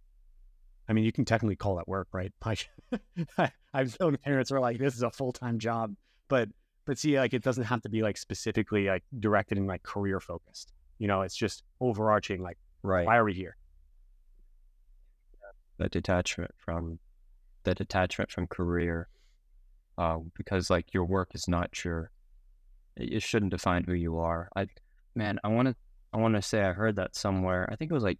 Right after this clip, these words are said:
Speaker 3: Gary Vee or it's, like, Jim Quick maybe, or anyway, they were, they were asked the question about, like,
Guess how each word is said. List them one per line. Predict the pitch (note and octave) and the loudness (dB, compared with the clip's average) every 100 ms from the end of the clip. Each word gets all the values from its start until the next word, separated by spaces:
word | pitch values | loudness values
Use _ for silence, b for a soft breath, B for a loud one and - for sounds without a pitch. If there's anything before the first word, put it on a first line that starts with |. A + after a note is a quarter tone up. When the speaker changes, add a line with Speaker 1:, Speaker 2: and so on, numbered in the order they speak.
| - | 0
Speaker 3:
Gary | F#2 F#2 F2+ | 2 2 0
Vee | E2+ F2+ F2 F2 - | -2 -4 -4 -6 -12
or | E2+ E2+ - - - - - - - - - _ - - - b b b b b b b b - | -14 -16 -18 -20 -20 -20 -20 -20 -20 -20 -20 _ -20 -20 -20 b b b b b b b b -8
it's, | A2 | 0
like, | A#2+ G#2 - - - - - - G2+ | 2 2 -2 -20 -20 -20 -20 -20 -4
Jim | - G#2 | 2 2
Quick | F#2+ F#2+ F2+ - | 2 0 -2 -2
maybe, | E2+ E2 E2+ | -4 -2 -4
or | E2+ F2 - - - - - - - - - | -4 -6 -10 -20 -20 -20 -20 -20 -20 -20 -8
anyway, | A#2 G#2+ G2 | -2 2 4
they | G2 G#2+ | 4 2
were, | G#2 G2 - - - | 2 0 -4 -8 -2
they | |
were | G2 - | 0 0
asked | G2+ G#2+ - - | 0 -2 -6 -4
the | G2 | -4
question | - F#2+ F#2 - - F2 F2 - | -2 -2 0 -4 -6 -6 -8 -8
about, | F2+ F2+ | -2 0
like, | - F2+ - | 0 -4 -6